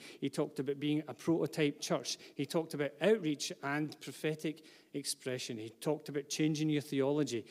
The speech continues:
and he talked about missional language. When he talked about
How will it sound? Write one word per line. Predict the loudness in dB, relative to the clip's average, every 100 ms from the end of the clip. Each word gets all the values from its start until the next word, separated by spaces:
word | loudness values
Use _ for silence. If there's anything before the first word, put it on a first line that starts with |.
| -8 -2
and | -2
he |
talked | -2 -2 0 0
about | 2 2 0 -4 2
missional | 2 4 4 4 4 -2 -12 -12
language. | -6 -4 -4 0 -2 -2 -8 -10 -16 _ _ _ _ _ _ _ _ _ _ _ -16 -2
When | 0
he | 4
talked | 4 4 2
about | 2